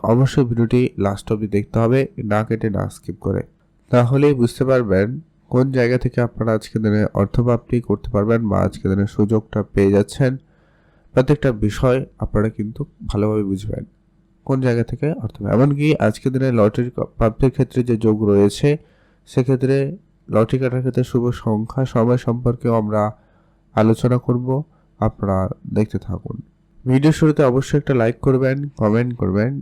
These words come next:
জয় মা ধনলক্ষ্মীর জয়। মা ধনলক্ষ্মীর কৃপায় আপনার অবশ্যই বর্তমান আর্থিক পরিস্থিতির বিশেষ পরিবর্তন হবেই হবে।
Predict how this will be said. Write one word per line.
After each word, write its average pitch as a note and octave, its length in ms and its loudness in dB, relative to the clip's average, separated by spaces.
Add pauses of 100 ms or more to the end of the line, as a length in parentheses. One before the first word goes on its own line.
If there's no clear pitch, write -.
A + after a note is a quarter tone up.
(140)
জয় A2 340 0
মা B2+ 100 -2
ধনলক্ষ্মীর G#2+ 920 -2
জয়। - 240 -8 (100)
মা G#2+ 140 -4
ধনলক্ষ্মীর A#2 440 -4
কৃপায় C3 520 0 (100)
আপনার G#2 300 -4
অবশ্যই A2 460 2
বর্তমান A2 420 0
আর্থিক G#2+ 360 -2
পরিস্থিতির B2+ 520 0
বিশেষ G#2+ 360 -4
পরিবর্তন G2+ 720 -2
হবেই F#2 340 -2
হবে। - 220 -8